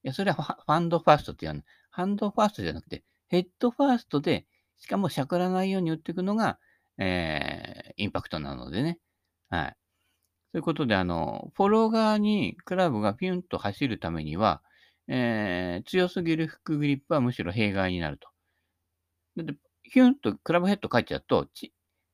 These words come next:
チーピンになっちゃうわけですよね。まあ、最初右に飛び出してばっかりいるから、フックグリップにしてスライス直したんですけど、今度はある程度触れてくると、それが弊害になってくるというね。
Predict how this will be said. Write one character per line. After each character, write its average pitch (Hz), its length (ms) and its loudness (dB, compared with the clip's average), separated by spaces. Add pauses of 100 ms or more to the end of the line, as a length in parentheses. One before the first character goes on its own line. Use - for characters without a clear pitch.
(200)
チ 240 120 2
ー 226 80 0
ピ 226 120 4
ン 220 40 6
に 214 100 4
な 202 80 4
っ 196 40 -8
ち - 120 0
ゃ - 20 4
う 90 40 2
わ 87 40 -4
け 87 80 -4
で 71 140 -6
す - 100 -6
よ 95 80 0
ね。 175 200 -2 (200)
ま 185 80 0
あ、 - 20 0
最 208 180 2
初 214 120 0
右 196 240 4
に 208 120 4
飛 208 140 2
び 208 100 0
出 208 120 0
し - 60 -10
て 151 80 -2
ば 131 120 2
っ 123 60 -4
か 147 120 2
り 123 60 4
い 117 40 2
る 117 80 0
か 101 120 0
ら、 104 220 4 (240)
フ - 80 -20
ッ - 60 -20
ク 135 100 4
グ 127 140 2
リ 127 80 0
ッ - 40 -6
プ 92 100 -4
に 85 120 -2
し - 40 -20
て 87 100 -10
ス - 100 -8
ラ 107 100 4
イ 101 60 0
ス - 80 -10
直 85 160 -2
し - 60 -16
た 76 100 -6
ん 73 40 -10
で - 80 -16
す - 60 -20
け - 80 -18
ど、 - 140 -10 (240)
今 208 180 0
度 139 100 4
は - 60 8
あ - 40 6
る 180 80 2
程 202 140 0
度 113 80 -2
触 156 120 0
れ 151 100 2
て 143 140 -6
く 147 100 0
る 95 120 -2
と、 - 60 -18
そ 185 100 -4
れ 220 100 -2
が 220 80 2
弊 196 180 2
害 160 160 0
に 139 60 2
な 123 100 0
っ 107 40 -6
て - 100 -14
く - 100 -8
る - 80 -10
と - 120 -14
い - 20 -8
う 82 40 -4
ね。 131 180 -4